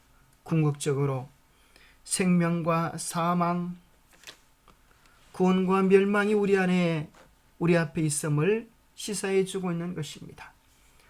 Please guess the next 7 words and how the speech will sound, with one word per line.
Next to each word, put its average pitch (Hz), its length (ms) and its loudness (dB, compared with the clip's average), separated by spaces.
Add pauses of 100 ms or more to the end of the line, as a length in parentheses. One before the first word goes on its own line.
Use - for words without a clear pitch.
(180)
다니엘서 165 680 0
칠 170 260 -6
장 165 380 -4
구 175 160 -6
절과 165 560 -2
십 - 260 -10
절입니다. 139 560 -4